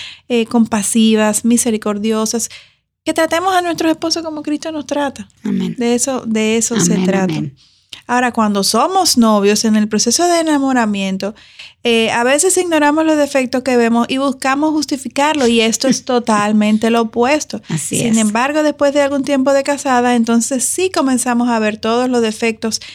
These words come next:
Speaker 1: y para empeorar la situación, olvidamos las cosas buenas que nuestros esposos, eh, nos, eh, con las que nuestros esposos en un principio nos enamorar-, nos enamoraron. Así es como actuamos,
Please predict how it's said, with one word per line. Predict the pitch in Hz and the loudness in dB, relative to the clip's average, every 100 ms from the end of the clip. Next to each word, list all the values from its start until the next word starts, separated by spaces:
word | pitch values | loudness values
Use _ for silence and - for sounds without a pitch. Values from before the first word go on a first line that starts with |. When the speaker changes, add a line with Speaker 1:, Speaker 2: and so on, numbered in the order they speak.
| - - | -18 -6
Speaker 1:
y | 247 | -4
para | 247 240 | 0 2
empeorar | 247 233 240 233 285 359 | 2 4 2 2 2 2
la | 370 | 0
situación, | 320 269 262 247 247 226 | -2 -2 -2 0 0 0
olvidamos | 233 233 226 247 294 | 2 2 2 2 0
las | 294 | -2
cosas | 285 277 285 | -2 0 0
buenas | 254 240 247 262 | 2 2 2 0
que | 262 | 0
nuestros | 240 233 233 226 | -2 -2 -2 -4
esposos, | 220 220 220 247 233 - - - | -4 -2 -2 -2 -6 -10 -16 -6
eh, | 247 233 | -2 2
nos, | 233 254 - - | 2 2 0 -4
eh, | 214 | -4
con | 247 | 2
las | 240 | 2
que | 240 240 | 2 2
nuestros | 233 247 233 | 2 2 0
esposos | 226 226 233 262 | 2 0 0 0
en | |
un | 254 | 0
principio | 269 254 262 254 262 | 0 0 0 -2 0
nos | 254 | 2
enamorar-, | 247 240 233 233 277 349 320 226 | 2 2 2 0 0 0 -2 -2
nos | 233 233 | 2 4
enamoraron. | 240 233 226 269 320 220 214 - - | 4 2 0 0 0 0 -2 -14 -6
Así | 226 370 | -2 0
es | |
como | 370 370 302 | 0 2 0
actuamos, | 262 240 240 - 269 | 2 0 2 0 -4